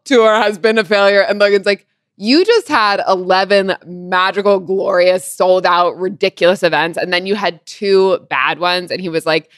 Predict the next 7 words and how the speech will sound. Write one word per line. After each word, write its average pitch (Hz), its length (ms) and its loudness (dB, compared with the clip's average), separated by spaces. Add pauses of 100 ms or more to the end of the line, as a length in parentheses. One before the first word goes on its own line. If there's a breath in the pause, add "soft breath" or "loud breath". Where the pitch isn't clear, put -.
(120 soft breath)
"I 170 60 0
refuse 185 960 -2
to - 120 0
let 175 300 0
this 170 180 -2
spiral 160 560 -2
consume 220 260 -2